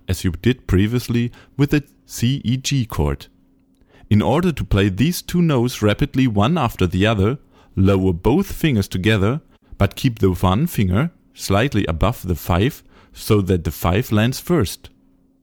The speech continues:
It is just a rapid two-note rolling chord. Since you are bringing both fingers down at once, and only delaying one slightly, you can play them as closely as you wish by decreasing the delay. This is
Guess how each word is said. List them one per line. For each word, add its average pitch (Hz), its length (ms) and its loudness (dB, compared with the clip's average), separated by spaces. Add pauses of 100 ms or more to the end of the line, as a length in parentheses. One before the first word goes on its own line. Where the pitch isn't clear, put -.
(180)
It 92 120 2
is 92 140 0
just - 380 -2
a 90 100 2
rapid 95 560 0
two-note 131 640 0
rolling 95 320 2
chord. 82 400 -4 (540)
Since 170 320 0
you 110 100 4
are 87 180 2
bringing 117 460 0
both 127 340 0
fingers 107 300 0
down 107 300 0
at 82 100 0
once, 127 460 -2 (580)
and 95 220 2
only 101 260 2
delaying 98 560 2
one 131 240 0
slightly, 165 720 -2 (240)
you 139 140 2
can 220 180 0
play 117 240 2
them 135 180 0
as 85 140 -2
closely 151 580 0
as - 200 -6
you 92 80 0
wish 107 340 0
by 87 120 0
decreasing 95 720 -4
the 110 100 0
delay. 95 460 0 (760)
This 95 340 0
is - 300 -6